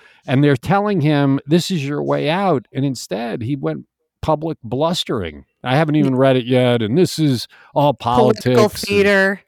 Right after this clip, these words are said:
Speaker 2: Yeah, hyperbole.
Speaker 1: Yeah.
Speaker 2: And yeah, he's, he's really, you're right. It's totally, yeah, he's, he's saying that they, they say they, that a third-party auditor hired by Blos-, Blystone's campaign will conclude,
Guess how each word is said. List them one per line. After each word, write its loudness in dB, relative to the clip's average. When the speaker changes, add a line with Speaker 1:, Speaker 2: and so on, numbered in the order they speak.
Speaker 2:
Yeah, 0
hyperbole. 0
Speaker 1:
Yeah. 0
Speaker 2:
And -12
yeah, -2
he's, -8
he's -6
really, -2
you're -4
right. -2
It's -12
totally, -4
yeah, -6
he's, -6
he's -10
saying -4
that -4
they, -4
they 2
say 2
they, 0
that 0
a 0
third-party -2
auditor -2
hired -4
by -2
Blos-, -4
Blystone's -4
campaign -8
will -2
conclude, -8